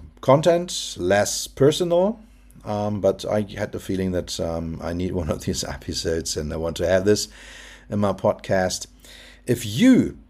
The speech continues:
have an idea on what I could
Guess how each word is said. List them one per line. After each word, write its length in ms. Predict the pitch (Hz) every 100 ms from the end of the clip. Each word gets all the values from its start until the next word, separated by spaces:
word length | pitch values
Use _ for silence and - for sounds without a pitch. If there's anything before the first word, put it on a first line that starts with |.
| _ _ _ -
have 200 | 110 110
an 100 | 107
idea 540 | 101 90 92 80 64 - - _ - - _ - -
on 420 | 101 98 101 87
what 380 | 104 110 - - -
I 240 | 98 101
could 420 | 95 117 92 -